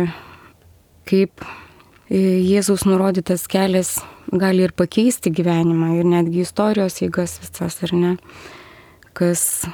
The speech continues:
daro gerą, kas paduoda trokštančiam stiklinę vandens, tas už mus, o ne prieš mus. Ir anot, vat, Šventojo Tomo Akviniečio pasakymo, kiekviena tiesa, nesvarbu,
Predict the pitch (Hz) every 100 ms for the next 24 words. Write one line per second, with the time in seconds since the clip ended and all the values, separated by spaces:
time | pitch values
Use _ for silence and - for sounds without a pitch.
0 | - - 175 180 175 170 208 214 208 -
1 | 170 - 165 175 170 170 175 170 - 165
2 | 165 165 170 - 165 190 214 202 190 190
3 | 185 185 185 - - _ - - - -
4 | _ _ - 180 - 175 190 214 233 -
5 | - 185 190 185 185 185 175 175 170 156
6 | - - _ _ _ - - - - -
7 | 180 180 180 180 180 170 - 190 180 185
8 | 180 - 220 214 175 - 180 180 180 180
9 | 180 - 175 - 175 170 175 170 165 180
10 | 170 190 190 208 196 185 - 196 190 180
11 | 185 180 175 170